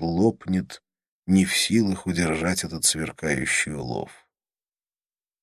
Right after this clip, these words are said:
В заключение ты годами не видишь восходов и заходов солнца,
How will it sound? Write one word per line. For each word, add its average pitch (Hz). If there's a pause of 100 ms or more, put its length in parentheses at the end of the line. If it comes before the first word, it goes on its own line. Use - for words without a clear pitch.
(240)
В 92
заключение 147
ты 143
годами 139
не 127
видишь 131
восходов 117
и 117
заходов 110
солнца, -